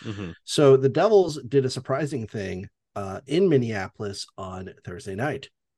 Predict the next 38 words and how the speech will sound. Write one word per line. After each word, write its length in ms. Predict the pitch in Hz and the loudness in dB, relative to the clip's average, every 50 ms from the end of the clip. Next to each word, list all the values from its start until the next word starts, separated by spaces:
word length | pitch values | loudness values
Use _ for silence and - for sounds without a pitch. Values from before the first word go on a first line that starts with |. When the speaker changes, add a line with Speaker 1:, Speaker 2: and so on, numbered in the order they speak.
| _ _ _ _ - | _ _ _ _ -20
Speaker 2:
They 300 | 98 104 113 147 185 180 | -8 -2 2 4 4 4
put 260 | - 156 139 - - | 4 2 0 0 -2
the 80 | 127 | -4
game 360 | 98 113 110 107 107 101 101 - _ _ | -6 -4 -4 -4 -4 -4 -6 -10 _ _
to 100 | - 110 | -8 -6
Minnesota 500 | 107 104 101 104 98 - 104 98 95 90 | -6 -4 -6 -6 -6 -6 -6 -6 -6 -6
right 220 | 90 87 90 87 87 | -8 -8 -8 -8 -8
away. 400 | 85 92 107 113 104 - - - _ _ _ _ _ _ - - - - _ _ - | -6 -4 -4 -4 -4 -6 -8 -14 _ _ _ _ _ _ -20 -20 -20 -20 _ _ -10
And 120 | 104 107 | -6 -4
it 80 | 107 110 | 0 2
wasn't 280 | 127 135 135 139 123 | 4 4 4 4 4
long 220 | 127 123 123 123 117 | 2 2 2 2 0
before 540 | 110 - - 113 107 107 104 101 98 - _ _ _ _ _ - | -2 -2 -4 -4 -4 -2 -4 -4 -6 -8 _ _ _ _ _ -6
Alexander 480 | 107 107 107 104 107 107 95 95 98 104 | -4 -4 -4 -4 -4 -4 -4 -4 -2 4
Holtz 420 | 135 156 214 220 - - - - _ - | 6 6 6 6 4 0 -10 -12 _ 0
puts 200 | 131 - - - | 0 0 0 0
back 380 | - 123 117 113 113 - - - - | 0 2 2 2 0 -4 -8 -10 -6
a, 280 | 110 110 107 104 98 - _ _ - | -4 -2 0 0 -2 -4 _ _ 2
puts 140 | 135 131 | 2 4
back 180 | - 131 120 - | 4 2 2 0
a 40 | 98 | -2
great 300 | - - 117 135 135 - | -2 0 2 2 2 2
feed 220 | - 131 123 - | 0 -2 0 0
from 120 | - 107 110 | -2 -2 -2
Nathan 320 | 113 113 107 - 104 101 | -2 -4 -4 -4 -6 -4
Bastian 600 | 95 104 104 107 120 - - - 170 180 196 202 - _ _ _ _ - | -4 -2 -2 0 -2 -2 -2 0 0 2 2 0 -4 _ _ _ _ -6
to, 240 | - 104 101 101 | -2 0 0 0
uh, 120 | 101 98 98 | 0 0 -2
make 140 | 113 104 113 | -4 -4 -4
it 60 | 104 | -4
one 200 | 101 110 117 113 | -2 0 0 2
nothing 260 | 113 110 - 120 107 | 2 2 0 0 -2
early 320 | - 110 110 107 107 104 | 0 -2 0 0 2 2
in 60 | 101 95 | 2 0
the 80 | 98 | 0
game. 320 | 104 123 147 180 208 226 - - - - - - - - _ - | 2 4 6 6 6 4 2 -2 -12 -20 -20 -20 -20 -16 _ 0
Michael 240 | 127 123 123 - 117 | 0 2 2 2 0
McLeod, 640 | 113 107 - - 131 127 135 135 135 139 135 131 | 0 -2 -4 -2 0 2 2 4 4 4 4 2